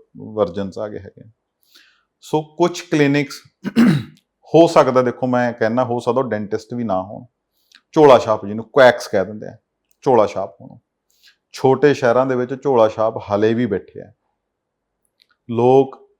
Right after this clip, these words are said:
ਦੋ ਪੈਸੇ ਬਚਾਉਣ ਵਾਸਤੇ ਉੱਥੇ ਚਲੇ ਜਾਂਦੇ ਆ। ਝੋਲਾ ਛਾਪ ਦਾ ਕਹਾਂ, ਜਿਹੜੇ ਸਿੱਖ ਕੇ ਕੰਮ ਬੈਠੇ ਆ,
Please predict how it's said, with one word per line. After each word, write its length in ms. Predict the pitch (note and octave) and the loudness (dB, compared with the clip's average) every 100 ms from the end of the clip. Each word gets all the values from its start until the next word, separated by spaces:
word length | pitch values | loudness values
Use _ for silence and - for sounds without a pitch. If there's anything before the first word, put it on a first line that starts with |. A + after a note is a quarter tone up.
| - | -20
ਦੋ 300 | F#2 A2+ B2+ | -6 0 2
ਪੈਸੇ 340 | B2+ A#2+ C3 | 4 2 0
ਬਚਾਉਣ 380 | A#2+ A2 G#2+ G2+ | -6 -4 -4 -2
ਵਾਸਤੇ 540 | G2 F#2+ F#2 - B2+ F#3+ A#2 | -2 -4 -6 -12 -16 -16 -20
ਉੱਥੇ 220 | - G#2+ | -18 -14
ਚਲੇ 220 | F#2+ F#2 | -12 -12
ਜਾਂਦੇ 240 | G2 G2+ | -14 -18
ਆ। 40 | A2+ | -10
ਝੋਲਾ 200 | C3 A#2 | -2 -2
ਛਾਪ 320 | A#2 A2+ A2 | 2 0 -2
ਦਾ 200 | A2+ A2+ | -2 -4
ਕਹਾਂ, 280 | A2 A#2 B2+ | -2 -4 -4
ਜਿਹੜੇ 160 | B2+ C3 | -4 -6
ਸਿੱਖ 340 | - C3+ - | -6 -6 -6
ਕੇ 160 | B2+ B2 | -8 -4
ਕੰਮ 200 | A#2 D3 | -4 -2
ਬੈਠੇ 260 | G2+ - | -4 -6
ਆ, 100 | A#2+ | -18